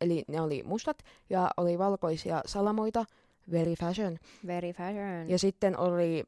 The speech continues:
Speaker 1: musta mesh-paita ja sen alla vaan rintsikat, koska minä olen s-,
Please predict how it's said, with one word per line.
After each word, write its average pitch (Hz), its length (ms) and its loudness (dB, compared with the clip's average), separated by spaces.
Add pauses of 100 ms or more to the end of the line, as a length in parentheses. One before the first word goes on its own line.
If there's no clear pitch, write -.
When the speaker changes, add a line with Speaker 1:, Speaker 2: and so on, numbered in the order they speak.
(120)
Speaker 1:
musta 202 400 0
mesh-paita 180 580 2
ja 170 120 2
sen 175 180 -2
alla 165 160 2
vaan 156 200 0 (120)
rintsikat, 190 520 -4
koska 165 240 -8
minä 170 200 0
olen 160 140 0
s-, - 100 -8